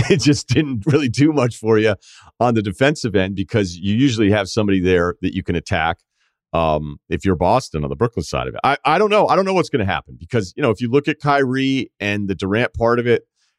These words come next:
they clearly didn't like the Kenny Atkinson vibe.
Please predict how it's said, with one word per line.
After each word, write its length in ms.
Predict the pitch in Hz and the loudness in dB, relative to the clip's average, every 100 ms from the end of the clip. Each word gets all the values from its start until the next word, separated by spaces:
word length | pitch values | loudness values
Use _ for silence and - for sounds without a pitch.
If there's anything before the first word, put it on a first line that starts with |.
| - | -4
they 100 | 107 | -2
clearly 460 | - 131 127 131 120 | -2 2 2 2 2
didn't 320 | 120 117 101 _ _ _ _ | 0 0 -6 _ _ _ _
like 360 | 92 104 117 120 | -2 2 2 0
the 120 | 107 95 | -4 -2
Kenny 340 | 117 113 104 | -2 0 0
Atkinson 540 | 101 107 127 - 120 | -2 -2 -4 -4 -2
vibe. 400 | 104 107 117 123 | 2 2 2 0